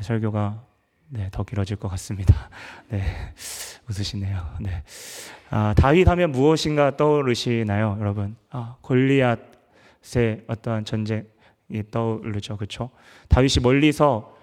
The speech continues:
어떤 장수가 하나님을 모욕하는 소리를 들었습니다. 그러면서 형들한테 이-, 이야기하죠. 어, 형들한테 먹을 거 주러 왔다가 그 소리 듣게 된 거예요. "어, 저 할례 받지도 않은 그" 어떠한, 정말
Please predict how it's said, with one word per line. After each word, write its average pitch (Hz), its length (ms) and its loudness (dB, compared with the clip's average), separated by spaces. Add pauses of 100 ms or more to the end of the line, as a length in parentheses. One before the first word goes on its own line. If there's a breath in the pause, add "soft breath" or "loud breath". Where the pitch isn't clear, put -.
(380 soft breath)
어떤 147 260 4
장수가 135 640 4
하나님을 180 320 2
모욕하는 143 460 2
소리를 135 260 0
들었습니다. 107 580 -6 (200)
그러면서 123 500 0 (220 loud breath)
형들한테 170 480 2
이-, 107 240 0
이야기하죠. 107 560 0 (680 soft breath)
어, 135 220 -12
형들한테 165 340 4
먹을 131 220 4
거 156 380 2
주러 151 200 2
왔다가 131 380 4
그 - 140 -4
소리 127 200 2
듣게 - 260 0
된 101 200 0
거예요. 95 260 -4 (720 soft breath)
"어, 147 100 -2
저 147 720 4 (400 soft breath)
할례 220 240 6
받지도 175 380 4
않은 131 420 0
그" 131 460 0 (500)
어떠한, 135 560 0 (220)
정말 123 440 0